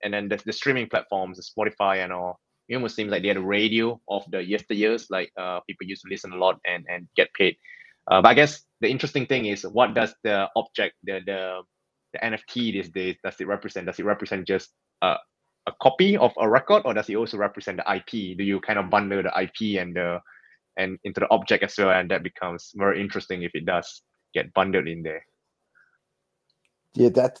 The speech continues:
Speaker 2: that's a slippery slope, <laughs> really. Um, but, you know, I, I think it's really up to the artist to decide what they wanna do. Uh, you know, I, I've seen
Speaker 1: Right.
Speaker 2: artists,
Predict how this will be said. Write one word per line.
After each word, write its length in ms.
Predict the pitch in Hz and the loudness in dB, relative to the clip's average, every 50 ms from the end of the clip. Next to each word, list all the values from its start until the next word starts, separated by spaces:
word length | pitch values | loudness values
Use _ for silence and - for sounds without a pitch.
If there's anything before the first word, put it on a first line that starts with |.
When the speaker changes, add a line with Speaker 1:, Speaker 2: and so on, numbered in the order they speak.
| - | 6
Speaker 2:
that's 280 | - 143 143 143 - - | 10 10 10 10 8 4
a 180 | 139 135 120 | 2 2 2
slippery 480 | - - - 139 135 - - 120 123 117 | -2 -4 -4 -4 -4 -4 -2 -2 -2 -2
slope, 400 | - - - 131 123 104 95 - - - - - - - _ _ _ | -4 -4 -2 -2 -2 -2 -4 -8 -10 -12 -12 -16 -20 -20 _ _ _
<laughs> 400 | - 143 - _ _ _ _ _ | -10 -10 -10 _ _ _ _ _
really. 300 | - 127 123 117 113 101 - - - - _ - - | 0 2 2 2 0 -2 -8 -12 -20 -20 _ 0 4
Um, 320 | 127 131 127 127 127 120 - - - 135 - - | 6 6 8 6 6 2 -2 -6 -10 -10 6 10
but, 340 | 170 185 175 165 - - - _ _ 127 - _ | 12 12 12 12 8 4 0 _ _ -20 -8 _
you 140 | 180 185 190 | 2 2 4
know, 140 | 190 185 160 | 4 4 4
I, 160 | 151 - - - - | 4 2 0 0 -2
I 80 | 143 | -4
think 260 | 143 - 185 180 - 160 | -2 -2 -2 -2 -2 -4
it's 160 | 127 - - | -6 -4 -2
really 260 | 151 160 147 147 139 | -2 -2 0 0 0
up 140 | 127 120 - | 0 0 -2
to 100 | - 139 | -6 -8
the 140 | 123 117 113 | -6 -2 0
artist 460 | 101 120 156 160 131 - - - - | 2 2 2 2 0 -4 -6 -10 -14
to 100 | - - | -18 -20
decide 440 | - 101 - - 120 107 104 101 90 | -16 -14 -6 0 2 2 2 2 -2
what 180 | 104 101 - - | -4 -6 -6 -6
they 80 | 101 | -6
wanna 280 | 90 92 85 85 85 82 | -6 -8 -10 -12 -12 -12
do. 300 | - 113 110 101 85 71 | -10 -10 -8 -8 -8 -10
Uh, 80 | 71 82 - - | -12 -14 -14 -14
you 160 | 101 107 104 | -12 -12 -10
know, 220 | 92 90 92 92 87 | -10 -8 -6 -6 -6
I, 420 | 64 - - 98 - - - 113 | -6 -4 -4 -6 -4 -2 0 0
I've 120 | 113 98 - | 0 0 0
seen 260 | - - 135 127 117 | -2 -2 -2 0 0
Speaker 1:
Right. 160 | 98 95 95 | 0 2 4
Speaker 2:
artists, 640 | 110 117 113 113 117 117 110 - - - - - - | 6 6 6 8 6 6 6 4 0 -6 -8 -8 -12